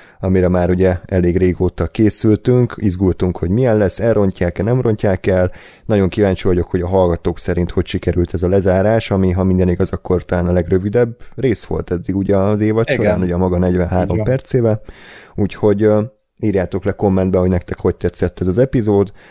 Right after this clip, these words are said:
Speaker 1: akár ha ismertétek a játékot, akár ha nem, viszont még egyszer nagyon megkérek mindenkit, hogy ne spoilerezzetek semmilyen szinten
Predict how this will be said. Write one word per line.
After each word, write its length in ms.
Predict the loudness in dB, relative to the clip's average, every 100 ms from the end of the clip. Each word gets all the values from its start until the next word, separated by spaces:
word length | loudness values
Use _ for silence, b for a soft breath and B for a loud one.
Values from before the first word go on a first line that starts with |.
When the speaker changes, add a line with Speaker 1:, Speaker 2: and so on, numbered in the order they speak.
| b b
Speaker 1:
akár 380 | -8 -4 -4 -2
ha 140 | 0
ismertétek 640 | -2 0 -2 0 -2 -2 0
a 40 |
játékot, 520 | 2 0 0 -2 -2
akár 280 | -2 -2 -2
ha 100 | 0
nem, 220 | 0 0
viszont 300 | -2 -2 0
még 160 | 2 2
egyszer 260 | 0 0 0
nagyon 240 | 2 2
megkérek 480 | 0 -2 -2 -2 -2
mindenkit, 500 | 0 0 -2 -6 -6
hogy 100 | -2
ne 160 | -2
spoilerezzetek 840 | -2 -2 -2 0 -2 -2 -4 -4 -6
semmilyen 440 | -2 2 2 2
szinten 560 | 0 0 -2 0 -4